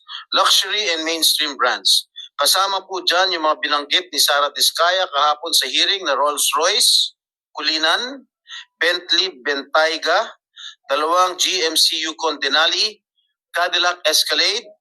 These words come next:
Mercedes-Benz Wagon, G sixty-three, Range Rover Evoque. May tatlo rin siyang binanggit kahapon, yung Range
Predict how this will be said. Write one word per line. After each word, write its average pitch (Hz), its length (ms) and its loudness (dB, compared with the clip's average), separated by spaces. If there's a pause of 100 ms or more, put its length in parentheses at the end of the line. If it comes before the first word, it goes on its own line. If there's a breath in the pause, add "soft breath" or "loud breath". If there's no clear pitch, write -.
(300)
Mercedes-Benz 165 880 0
Wagon, 190 720 0
G 165 160 0
sixty-three, 185 720 -2
Range 165 320 0 (160)
Rover 160 480 -2
Evoque. - 400 -2 (800 loud breath)
May 214 160 0
tatlo 208 320 0
rin 202 160 0
siyang 202 240 -2
binanggit 185 400 2
kahapon, 185 480 0 (760)
yung 143 160 -4
Range 185 240 2